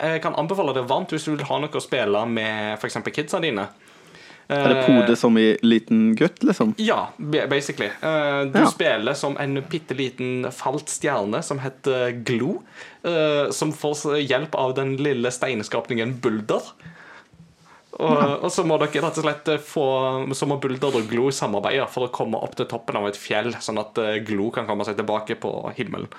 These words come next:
Speaker 1: Eh, og veldig mye av grafikken og sånt i Pode er inspirert av norsk rosemalingskunst, og Austin Wintory,
Speaker 2: Oi,
Speaker 1: som jo
Speaker 2: kult.
Speaker 1: har musikken fra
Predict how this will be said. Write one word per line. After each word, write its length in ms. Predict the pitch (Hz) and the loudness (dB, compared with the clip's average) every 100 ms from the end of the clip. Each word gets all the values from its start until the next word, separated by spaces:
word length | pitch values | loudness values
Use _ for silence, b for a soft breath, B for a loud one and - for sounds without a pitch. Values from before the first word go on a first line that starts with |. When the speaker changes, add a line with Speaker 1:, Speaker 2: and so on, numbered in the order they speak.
| B B B B B B | B B B B B B
Speaker 1:
Eh, 280 | 139 139 139 - | -2 0 0 2
og 340 | 135 131 131 | 2 0 0
veldig 180 | 151 113 | 0 0
mye 140 | 117 | 0
av 80 | 123 | -2
grafikken 500 | 127 - 139 - 165 | -2 -6 -10 -6 -2
og 80 | 110 | -2
sånt 200 | 113 110 | -2 -4
i 120 | 117 | -4
Pode 340 | 113 - 120 101 | -4 -2 -2 -2
er 60 | 113 | -2
inspirert 420 | 110 113 110 110 | -4 -4 -4 -2
av 80 | 117 | -2
norsk 240 | 107 - 127 | -2 -2 -2
rosemalingskunst, 1300 | 117 110 - 110 123 127 117 - - 107 104 - - | -2 -4 -4 -2 0 0 -4 -6 -4 -4 -4 -6 -4
og 400 | 120 113 110 113 | -2 0 0 -2
Austin 300 | 117 117 120 | -2 -2 -4
Wintory, 400 | 110 113 127 113 | -2 -4 0 2
Speaker 2:
Oi, 80 | 190 | 4
Speaker 1:
som 180 | 113 - | 4 2
jo 60 | 104 | 2
Speaker 2:
kult. 40 | |
Speaker 1:
har 80 | 110 | -2
musikken 580 | 113 - - - 120 107 | -2 -4 -8 -6 -6 -6
fra 480 | - 110 104 107 | -4 0 2 2